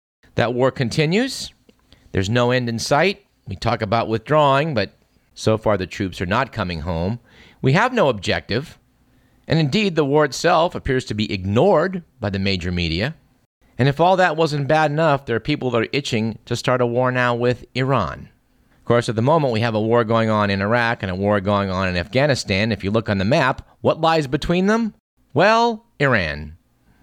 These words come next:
And let's talk about war in, uh, in Central Asia for a moment. Writing in the New York Times a couple weeks ago, Helen Cooper and David Sanger noted that in replacing General Stanley McChrystal with his boss and mentor,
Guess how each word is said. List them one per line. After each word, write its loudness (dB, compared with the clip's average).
And -4
let's -2
talk 0
about 0
war 0
in, -8
uh, -6
in -6
Central -4
Asia -2
for -6
a -4
moment. -2
Writing 0
in 0
the 0
New 0
York 0
Times -2
a -6
couple -2
weeks -4
ago, 2
Helen -2
Cooper -2
and -2
David 0
Sanger 0
noted 0
that -4
in -2
replacing -2
General 0
Stanley -2
McChrystal -2
with -4
his -2
boss 2
and -2
mentor, 0